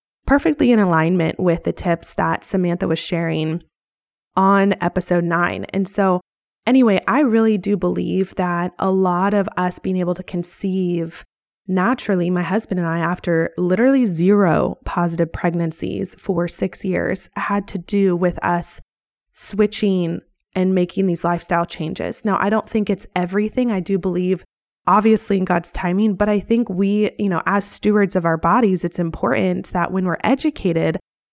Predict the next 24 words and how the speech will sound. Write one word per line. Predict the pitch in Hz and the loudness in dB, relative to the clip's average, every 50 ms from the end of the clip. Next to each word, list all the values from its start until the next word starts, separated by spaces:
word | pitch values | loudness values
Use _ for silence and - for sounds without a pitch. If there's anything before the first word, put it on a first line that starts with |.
| _ _ _ | _ _ _
on | - 190 190 185 175 175 170 170 165 196 180 - | 0 2 2 2 2 2 0 0 -2 -4 -6 -8
how | - - - - 202 196 196 196 190 190 190 - - _ _ _ _ _ _ | -10 -8 -4 0 2 2 4 4 2 2 0 -2 -2 _ _ _ _ _ _
toxins | - - 233 247 - - - 190 180 180 165 | -4 -2 -2 -2 -2 -2 -2 0 0 0 -2
and | 185 175 175 | -2 -4 -4
chemicals | - - 214 233 233 226 - 185 180 165 | -4 -2 -2 -2 0 0 0 -2 -2 -2
and | - 185 | -4 -4
all | - 185 | -2 0
these | 196 202 202 196 | 0 0 -2 -2
things | - 202 190 - | -2 -6 -6 -4
can | - - 190 | -4 -4 -2
make | 185 175 - | -2 -2 -4
an | 175 - | -4 -4
impact | - 190 185 - 185 175 - | -4 -4 -2 -2 -4 -4 -4
on | 180 175 | -4 -4
your | 175 165 | -4 -4
body, | 165 - 170 170 160 | -2 -2 -2 -2 -2
specifically | 165 - - _ - 175 - - - - 240 247 247 - 254 233 - - 180 180 175 | -6 -8 -10 _ -10 -10 -10 -12 -4 -2 -2 -2 0 -2 -4 -4 -4 -6 -4 -2 -2
what | 175 - - | -2 -2 -2
we | - 185 | -4 -6
put | 180 _ - - 175 - - | -6 _ -2 -2 -2 -2 -2
on | - 196 226 226 | -2 0 0 0
our | 190 175 | 0 0
body | 175 175 170 175 180 196 180 | 0 0 0 0 0 -2 -6
and | 175 - | -6 -6